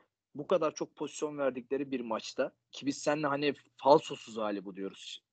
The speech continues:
Manchester United'ın yani da-, kötü, kötü olmayan hali bu dediğimiz halde hani ben saymaya çalıştım. Rudiger, Hakim Ziyech, Odoi,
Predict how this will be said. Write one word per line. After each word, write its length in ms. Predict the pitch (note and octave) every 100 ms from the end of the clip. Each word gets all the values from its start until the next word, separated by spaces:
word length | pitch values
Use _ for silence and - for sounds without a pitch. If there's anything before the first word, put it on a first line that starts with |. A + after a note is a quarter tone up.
| -
Manchester 400 | G2 F#2 - -
United'ın 380 | G2 F#2 - F#2+
yani 300 | F2+ F2+ F2+
da-, 160 | G2 -
kötü, 340 | - A#2+ D#3 D#3
kötü 260 | C#3+ F#3+
olmayan 340 | F#3 F#3 D3+ C3
hali 260 | B2+ D#3+
bu 280 | D3+ D3 C3+
dediğimiz 380 | B2+ B2 C#3 C3+
halde 340 | G#2 G2+ D3 - - _ _
hani 200 | A#2+ A#2+
ben 160 | C#3+
saymaya 400 | C#3+ C#3 C3+ D3+
çalıştım. 540 | D#3 C3+ A#2+ - D#3 C3+
Rudiger, 600 | C3 C3 B2 A#2+ - - _ _
Hakim 380 | - B2 - C3
Ziyech, 420 | A2+ B2 A#2+ A#2 - _ B2
Odoi, 480 | B2+ B2+ A#2 A#2+